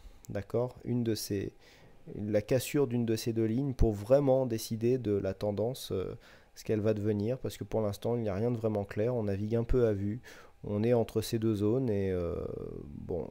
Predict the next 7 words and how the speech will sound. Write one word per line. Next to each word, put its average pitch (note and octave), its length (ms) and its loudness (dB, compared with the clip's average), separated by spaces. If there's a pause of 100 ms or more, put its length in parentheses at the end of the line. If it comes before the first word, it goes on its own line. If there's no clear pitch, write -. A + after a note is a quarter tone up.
on G2 560 -4
est B2 160 2
dans A2+ 160 2
une A2 160 0
certaine B2 400 -4
stabilité, G2+ 680 -2 (600)
ce - 300 -10